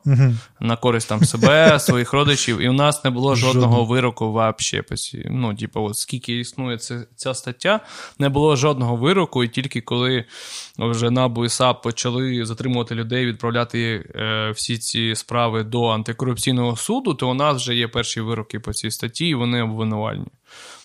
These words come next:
Speaker 2: Тобто людей позбавляють волі, як би там не було. І, знаєш, в розрізі нашої попередньої історії,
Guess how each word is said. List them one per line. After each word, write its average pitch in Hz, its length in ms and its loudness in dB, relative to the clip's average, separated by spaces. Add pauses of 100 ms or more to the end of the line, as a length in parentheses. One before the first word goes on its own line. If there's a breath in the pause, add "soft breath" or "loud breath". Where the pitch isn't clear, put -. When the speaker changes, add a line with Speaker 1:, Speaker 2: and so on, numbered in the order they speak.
Speaker 2:
Тобто 113 220 -4
людей 127 500 2
позбавляють 120 640 2
волі, 185 420 2 (460 loud breath)
як 123 180 0
би 123 80 -2
там 120 220 0
не 120 80 2
було. 143 540 2 (280 loud breath)
І, 123 680 4 (160)
знаєш, 143 480 0
в 135 80 0
розрізі 143 840 4
нашої 127 800 2
попередньої 127 680 0
історії, 160 800 2